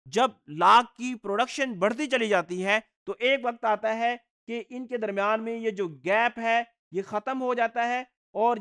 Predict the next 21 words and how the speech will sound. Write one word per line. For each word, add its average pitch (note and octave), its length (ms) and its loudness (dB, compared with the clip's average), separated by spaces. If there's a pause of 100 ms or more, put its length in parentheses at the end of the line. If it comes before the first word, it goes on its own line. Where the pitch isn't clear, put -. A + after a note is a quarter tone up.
ये A#3 100 -6
एक A#3 240 -6 (100)
कंटीन्यूअस C4 680 -6 (360)
लार्क F#3 560 8 (520)
बन F3+ 180 2
जाता D3 260 2
है। A#2+ 160 -6 (240)
यानी F3+ 140 0
ऐसे A3+ 280 4
नजर A#3+ 200 2
आता G#3+ 260 6
है A3+ 180 0 (300)
कि A3 80 -4 (100)
इस A#3+ 200 -6
ब्रांच G#3 400 6
के A#3 100 -2
ऊपर A3+ 320 0 (140)
कंटीन्यूअस C4 640 -4 (440)
मटेरियल A3 400 0
मौजूद E3 400 4
है A2+ 160 -8